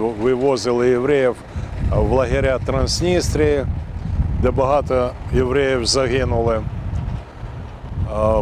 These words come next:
перші дні липня сорок першого року взагалі відбувались трагічні події. Зібрали, е, ну, цвіт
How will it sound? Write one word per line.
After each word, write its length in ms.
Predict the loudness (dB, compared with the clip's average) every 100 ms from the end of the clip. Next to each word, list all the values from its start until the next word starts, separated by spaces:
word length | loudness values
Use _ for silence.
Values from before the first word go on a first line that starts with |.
| 2
перші 360 | 0 0 -2 -2
дні 260 | 0 0
липня 480 | 2 2 4 4 4
сорок 320 | 2 2 0 0
першого 420 | 0 0 0 2
року 300 | 2 2 0
взагалі 520 | 2 2 2 2 0
відбувались 600 | -2 0 2 4 2 2
трагічні 640 | 0 0 2 0 0 0 0 -2 -2 -2 0 2
події. 560 | 2 4 4 4 2 0 -2 -2 -2 0 0 0
Зібрали, 600 | 2 2 2 2 2 2
е, 1000 | 2 4 4 4 4 4 2 2 2 2 -2 -6 -8 -6 -6 -6 -6 -6 -6 -2
ну, 160 | -2
цвіт 480 | 0 2 2 0